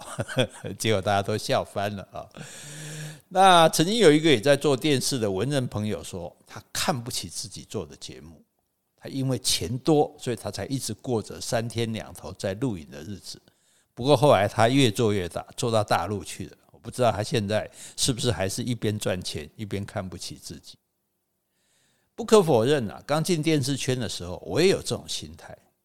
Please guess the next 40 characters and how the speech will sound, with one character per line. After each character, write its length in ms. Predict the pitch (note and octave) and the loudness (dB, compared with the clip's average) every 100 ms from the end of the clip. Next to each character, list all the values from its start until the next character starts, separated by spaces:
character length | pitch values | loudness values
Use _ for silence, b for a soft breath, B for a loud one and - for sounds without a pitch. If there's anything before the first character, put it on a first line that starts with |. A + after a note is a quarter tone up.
| _ | _
我 80 | A#2 | -6
们 80 | |
常 200 | D3 D#3+ | -2 0
说 140 | E3 F#3+ | 2 2
人 200 | C#3 A2 | 2 2
要 140 | C#3 | 0
不 180 | B2+ D#3+ | -4 -6
分 260 | - C#3 C#3 | -4 -4 -4
贵 280 | - D#3+ F#2+ | -4 -2 -2
贱， 300 | - A#2 - _ _ | -4 -6 -6 _ _
但 120 | D#3+ | -6
是 60 | F3 | -4
心 280 | - F#3 F3+ | -2 0 -2
里 200 | G#2 E2 | -4 -6
还 240 | F2 F#2 | -10 -8
是 140 | - - | -8 -6
存 280 | - G#2 | -4 -2
着 120 | G#2 G#2 | -2 -4
差 300 | - G#2 A#2 | -4 -4 -4
别 260 | G#2+ F#2 | -6 -8
心。 320 | F2+ F#2 F2+ - b b b b | -8 -10 -14 -18 b b b b
当 180 | - F3 | 2 4
一 60 | F3 | 6
个 100 | E3 | 4
马 200 | G#2 A2 | 4 2
路 180 | E3+ | 2
工 260 | D3 D3+ D3+ | 6 4 6
人 240 | B2 G2+ - | 2 2 -4
和 160 | - B2 | -10 -4
在 160 | C3 | -2
总 240 | A#2 G#2 B2+ | -2 -4 -4
统 160 | C3+ D3 | -4 -6
府 140 | - | -8
上 320 | - C3 G2 - | -4 -4 -4 -4
班 200 | A#2+ D3+ b b b | -4 -4 b b b
还 120 | _ - | _ -12
是 120 | - - | -12 -12
不 160 | G#2+ | -18
一 140 | E2+ F#2 | -12 -8
样 220 | F#2+ | -8